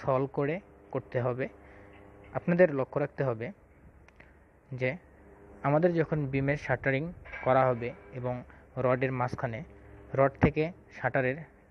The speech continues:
এক ইঞ্চি বা দুই ইঞ্চি, আহ, গ্যাপ রাখতে হবে যেন মশলা সেই দিকে ঢুকতে পারে এবং সেই মশলা উন-, যেন রডের কোনো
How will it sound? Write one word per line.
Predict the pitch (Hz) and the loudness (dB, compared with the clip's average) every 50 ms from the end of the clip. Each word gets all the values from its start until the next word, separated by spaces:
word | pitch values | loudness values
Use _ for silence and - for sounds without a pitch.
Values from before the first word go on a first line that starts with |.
| - | -8
এক | - 135 135 - | -6 -6 -6 -4
ইঞ্চি | - 135 131 - 143 135 | -6 -8 -8 -8 -8 -6
বা | 127 127 123 123 - - - - - - - 127 | -4 -6 -6 -6 -8 -14 -20 -20 -20 -18 -6 -2
দুই | 139 135 135 | 0 0 0
ইঞ্চি, | 127 127 120 - 143 196 208 - - - - - - - | 0 -2 -4 -6 -8 -8 -8 -12 -20 -20 -20 -20 -14 -8
আহ, | - 117 117 117 117 113 117 113 101 120 123 | -4 -4 -2 -2 -2 -2 -4 -6 -6 -6 0
গ্যাপ | 123 135 131 131 - | 4 4 4 4 4
রাখতে | 135 131 - - - | 0 0 0 -2 0
হবে | 131 131 127 123 131 | 0 0 0 -2 -2
যেন | 131 135 123 120 127 147 - - - - - - 113 127 | -2 -2 -4 -2 -4 -6 -8 -12 -18 -20 -20 -14 -6 -4
মশলা | 127 123 - - 135 127 139 165 - - - - - - - | -4 -4 -4 -2 -2 -2 -2 -2 -8 -14 -20 -20 -20 -20 -6
সেই | - 139 131 | -4 -2 -2
দিকে | 120 123 120 127 135 165 - - - - - - - 127 117 107 104 - | -2 -2 -4 -4 -6 -8 -10 -14 -12 -12 -14 -12 -10 -12 -12 -12 -8 -8
ঢুকতে | 131 120 - - 147 | -8 -8 -6 -6 -6
পারে | 123 - 135 127 156 | -2 0 0 0 0
এবং | 170 - - 123 117 123 147 180 - - - - - - - - - | -2 -4 -6 -6 -4 -4 -6 -6 -8 -12 -20 -20 -20 -20 -20 -20 -14
সেই | - - 135 131 143 165 - - - - | -2 0 0 0 0 -2 -6 -14 -10 -4
মশলা | 131 127 123 - 139 135 | -4 -4 -2 0 2 2
উন-, | 135 135 131 - - - - 139 | 2 0 -2 -8 -12 -16 -8 -4
যেন | 139 139 139 170 | -2 2 2 2
রডের | 175 147 139 139 135 135 135 147 160 170 175 185 - - - - - - - | 4 4 4 4 4 4 6 6 6 6 6 4 -4 -12 -18 -20 -20 -20 -12
কোনো | - 143 139 139 139 143 | -8 -6 -4 -4 -4 -4